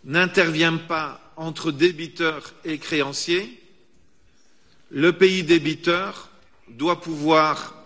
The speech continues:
déclarer un moratoire sur le remboursement de sa dette, notamment pendant la période de réalisation de l'audit mentionné au dixième principe.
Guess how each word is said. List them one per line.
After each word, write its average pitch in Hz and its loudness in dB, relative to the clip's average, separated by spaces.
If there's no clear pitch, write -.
déclarer 165 2
un 151 2
moratoire 160 0
sur 143 -10
le 143 -4
remboursement 160 -8
de 151 -10
sa 143 -6
dette, 127 -10
notamment 170 -4
pendant 165 -4
la 156 -2
période 160 -6
de 151 -6
réalisation 143 -6
de 160 -6
l'audit 147 -6
mentionné 147 -4
au 156 -6
dixième 147 -6
principe. 127 -10